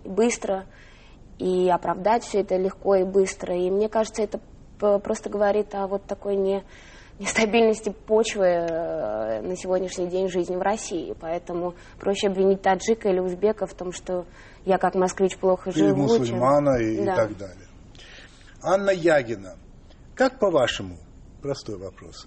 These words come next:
Speaker 2: чего не хватает России?
Speaker 1: <laughs> Мне кажется,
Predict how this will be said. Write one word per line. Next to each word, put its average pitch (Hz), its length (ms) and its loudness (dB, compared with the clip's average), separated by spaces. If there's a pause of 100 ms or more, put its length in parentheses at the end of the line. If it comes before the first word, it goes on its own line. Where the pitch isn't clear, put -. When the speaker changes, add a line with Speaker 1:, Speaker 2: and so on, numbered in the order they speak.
(100)
Speaker 2:
чего 226 240 0
не 202 120 0
хватает 123 520 0
России? 104 480 -8 (1000)
Speaker 1:
<laughs> - 1200 -6
Мне 240 400 2
кажется, 180 1040 -2